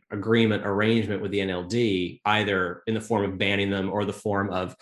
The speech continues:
you know, the N L D accepts certain restrictions and they're allowed to run again, it could happen sooner. It could also go on forever. I mean, they, you know, they did a coup in nineteen sixty-two. They basically held power for fifty years. You know, nineteen ninety,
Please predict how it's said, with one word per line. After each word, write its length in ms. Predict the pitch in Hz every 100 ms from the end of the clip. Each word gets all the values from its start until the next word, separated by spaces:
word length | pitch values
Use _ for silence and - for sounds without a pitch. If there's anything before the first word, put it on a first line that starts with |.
| - -
you 100 | 117
know, 160 | 101 87
the 140 | 110
N 80 | 104
L 120 | 104
D 400 | 98 104 98 98
accepts 460 | 101 - 131 107 -
certain 460 | - 101 95 92 87
restrictions 800 | 101 - 110 - 107 98 95 95
and 160 | 98
they're 200 | 95 95
allowed 320 | 98 92 90
to 120 | 92 98
run 200 | 143 143
again, 400 | 104 98 95 - - -
it 80 | 196
could 100 | 151
happen 240 | 107 110
sooner. 460 | 110 175 143 76 - - -
It 60 | 139
could 100 | 143
also 340 | 135 131 123
go 260 | 101 117 104
on 220 | 95 92
forever. 420 | - 110 104 78 110
I 40 |
mean, 240 | 113 107
they, 180 | 101 104
you 260 | 101 101 101
know, 100 | 92
they 80 | 95
did 160 | 117
a 60 | 113
coup 180 | - 117
in 80 |
nineteen 280 | 104 104 110
sixty-two. 720 | - 101 - 107 117 110 107
They 100 | 101
basically 260 | 101 95 107
held 220 | 101 95
power 340 | 101 95 95 90
for 200 | 95 90
fifty 280 | - -
years. 360 | 92 87 - -
You 80 | 113
know, 140 | 101
nineteen 420 | 104 123 120 135 110
ninety, 580 | 107 110 110 107 107